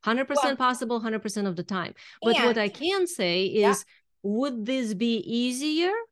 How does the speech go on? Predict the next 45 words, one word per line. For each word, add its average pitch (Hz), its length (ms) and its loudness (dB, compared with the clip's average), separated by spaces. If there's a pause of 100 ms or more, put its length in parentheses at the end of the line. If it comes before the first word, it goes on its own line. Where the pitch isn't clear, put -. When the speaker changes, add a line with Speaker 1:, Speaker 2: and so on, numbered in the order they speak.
(400)
Speaker 1:
Or 254 220 6
would 240 260 -2
this 233 300 -2
be 233 220 0
more 220 320 2
challenging? 196 800 -4 (180)
If 240 380 0
you 254 100 0
go 240 480 2
this 285 320 -2
way, 392 220 0 (200)
if - 80 -10
you 240 120 0
approach 233 400 -2
it 226 100 -4
from 220 320 -2
this 196 220 -4 (100)
other 226 360 2
angle, 339 500 0 (160)
or 269 160 2
if 269 160 -2
you 277 100 -4
don't 262 280 -2
go 262 180 0
there 240 260 -4
at 220 80 -2
all, 247 500 -2 (160)
let's 240 320 -2
look 285 200 -2
at 262 160 0
each 262 340 -4
three 254 220 0
possibilities 240 920 0
and 220 220 0
see 247 240 -4
what 220 300 2
would 208 240 0
be 214 180 0
the 190 220 0
outcome, 277 720 -2
which 170 180 -8
I 165 120 -4
Speaker 2:
Yeah. 175 140 -2
Speaker 1:
can 254 260 0
do. 170 220 -6